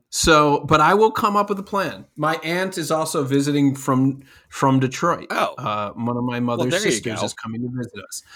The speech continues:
Speaker 1: So I will be doing something. She does not care about football.
Speaker 2: And this week's
Speaker 1: So we will not be
Speaker 2: Parsha,
Speaker 1: watching.
Speaker 2: Torah portion, is Chayei Sarah.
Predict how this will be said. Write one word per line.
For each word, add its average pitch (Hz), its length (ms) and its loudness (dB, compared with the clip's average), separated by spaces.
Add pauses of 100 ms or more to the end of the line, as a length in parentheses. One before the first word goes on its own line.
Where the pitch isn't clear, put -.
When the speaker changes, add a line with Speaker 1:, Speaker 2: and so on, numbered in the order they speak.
(100)
Speaker 1:
So 127 220 0
I 127 160 0
will 139 260 2
be 120 200 0
doing 127 280 0
something. 117 260 -6
She 139 220 0
does 127 180 -4
not 117 280 -2
care 110 220 -8
about 101 260 -10
football. - 500 -12
Speaker 2:
And 170 120 2
this - 160 0
week's 214 160 2
Speaker 1:
So - 60 -4
we - 40 -6
will - 80 -2
not 156 120 6
be 208 60 0
Speaker 2:
Parsha, 110 280 4
Speaker 1:
watching. - 440 -6
Speaker 2:
Torah - 360 0
portion, 120 500 -2
is 165 240 -2 (220)
Chayei 175 420 2
Sarah. 175 540 0